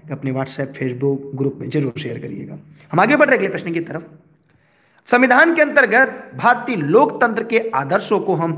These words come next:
कहाँ देख सकते हैं? सभी साथी बताइए comment करके। वारे मेरे प्यारे साथियों, भविष्य के भावी अध्यापक अध्यापिकाओं,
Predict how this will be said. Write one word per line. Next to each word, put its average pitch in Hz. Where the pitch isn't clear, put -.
कहाँ 202
देख 147
सकते -
हैं? -
सभी 190
साथी 147
बताइए 135
comment 170
करके। 151
वारे 170
मेरे 175
प्यारे 175
साथियों, 156
भविष्य 262
के 233
भावी 202
अध्यापक 180
अध्यापिकाओं, 156